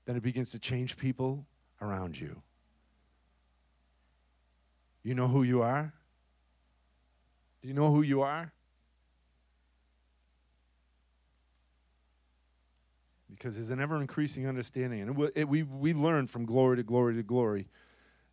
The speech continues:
And God wants to expand our understanding of who he's created us to be. So he's the author and finisher.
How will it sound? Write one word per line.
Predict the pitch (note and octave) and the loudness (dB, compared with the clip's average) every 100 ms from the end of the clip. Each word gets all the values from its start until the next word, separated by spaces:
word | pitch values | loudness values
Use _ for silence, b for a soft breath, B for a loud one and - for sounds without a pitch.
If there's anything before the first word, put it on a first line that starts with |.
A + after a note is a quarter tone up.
| _ | _
And | A2 | -8
God | B2 | -4
wants | A#2 B2 A#2 | -2 -2 -4
to | - | -8
expand | - - D3 C#3 B2 | -8 -2 2 2 2
our | A#2+ | 0
understanding | A2+ A2 - C3 A#2+ | -2 -6 -4 -4 -4
of | G2+ | -6
who | - B2 | -2 -2
he's | A2+ | -2
created | - A2 A#2+ A2+ G#2 | -6 -6 -4 -4 -6
us | G2+ | -10
to | - | -14
be. | F2+ G2+ F#2 - _ _ _ _ _ _ _ _ _ _ _ _ _ _ _ _ _ _ _ _ _ _ _ _ _ _ _ _ _ _ | -12 -10 -10 -16 _ _ _ _ _ _ _ _ _ _ _ _ _ _ _ _ _ _ _ _ _ _ _ _ _ _ _ _ _ _
So | - C3 | -6 0
he's | C#3 A#2+ | 0 0
the | B2 | -2
author | - B2 C3 C3+ | 0 0 0 -2
and | A#2+ G#2+ | -4 -4
finisher. | B2+ A#2 G#2 F2+ D#2+ | -6 -6 -6 -8 -12